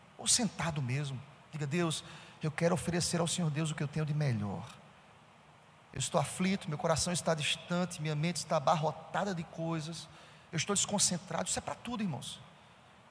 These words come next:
Eu não posso subir aqui ao púlpito de qualquer jeito, eu não posso pregar para vocês religiosamente, eu não posso me acostumar com o sagrado, eu não posso me acostumar com aquele que é santo,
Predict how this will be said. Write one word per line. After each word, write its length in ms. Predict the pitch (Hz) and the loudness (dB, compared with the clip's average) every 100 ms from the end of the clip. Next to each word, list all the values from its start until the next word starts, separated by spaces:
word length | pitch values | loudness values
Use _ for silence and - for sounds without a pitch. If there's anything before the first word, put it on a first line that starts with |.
| - - - - | -20 -20 -16 -2
Eu 80 | 185 | -2
não 80 | |
posso 260 | 202 240 - | 6 8 8
subir 200 | 220 226 | 8 6
aqui 140 | - | 8
ao 80 | 220 | 6
púlpito 340 | - 226 - 175 | 6 2 2 -2
de 80 | |
qualquer 380 | 180 202 196 180 | 4 4 6 2
jeito, 300 | 135 151 180 | 4 2 2
eu 40 | 156 | -2
não 60 | |
posso 260 | 147 196 - | 0 0 2
pregar 260 | 160 180 | 2 2
para 140 | 180 175 | 2 2
vocês 380 | 160 - 175 147 | 2 0 0 2
religiosamente, 920 | 165 160 156 156 151 147 147 151 - - - | 2 2 2 2 0 0 0 -2 -4 -12 -2
eu 60 | 175 | 0
não 80 | |
posso 260 | - 220 - | 4 4 6
me 80 | 190 | 2
acostumar 640 | 190 - - 175 170 175 | 2 -4 -2 4 4 4
com 140 | - 180 | 0 -2
o 40 | |
sagrado, 1000 | - - - - 160 147 147 151 147 165 - - | 2 2 2 2 2 2 0 0 -2 -6 -6 -2
eu 60 | 190 | 4
não 100 | 196 | 6
posso 280 | 202 226 - | 10 8 8
me 60 | |
acostumar 340 | 208 170 190 196 | 2 4 6 8
com 100 | 175 | 8
aquele 280 | 170 185 | 6 2
que 100 | 180 | 2
é 40 | 151 | 4
santo, 600 | - - 175 165 165 | 6 6 4 2 0